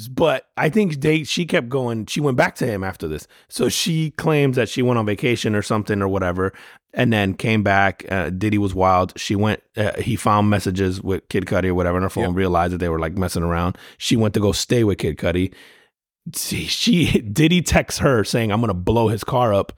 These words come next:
Speaker 1: like, uh, but I want his, him and all his boys to see that shit or whatever. Like, they weren't home.
Speaker 2: Okay.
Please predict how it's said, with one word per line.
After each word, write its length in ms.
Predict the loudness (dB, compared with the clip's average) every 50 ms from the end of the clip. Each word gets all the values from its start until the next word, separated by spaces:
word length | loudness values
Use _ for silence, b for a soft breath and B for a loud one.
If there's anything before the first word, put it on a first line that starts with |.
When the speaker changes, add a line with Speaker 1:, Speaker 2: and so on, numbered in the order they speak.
| b b b b b b b b
Speaker 1:
like, 440 | -2 0 0 2 0 -2 -4 -8 _ _ _ _ _ -8
uh, 80 | -6 -2
but 120 | -2 2
I 60 | 2 2
want 280 | 2 2 2 2 2 2
his, 200 | 2 0 0 2
him 300 | 2 2 2 2 2 2
and 100 | 2 2
all 120 | 2 2
his 120 | 2 0
boys 340 | -2 0 0 2 2 0 0
to 80 | -4 -6
see 200 | -2 0 0 2
that 180 | 2 2 0
shit 220 | 0 -2 -2 -2 0
or 80 | 0
whatever. 300 | 0 2 2 2 2 2
Like, 160 | 0 -2 -2 0
they 80 | 0
weren't 220 | 0 0 -2 -2 -2
home. 360 | -2 0 2 4 4 2 2
Speaker 2:
Okay. 300 | 0 -2 -4 -4 -4 -6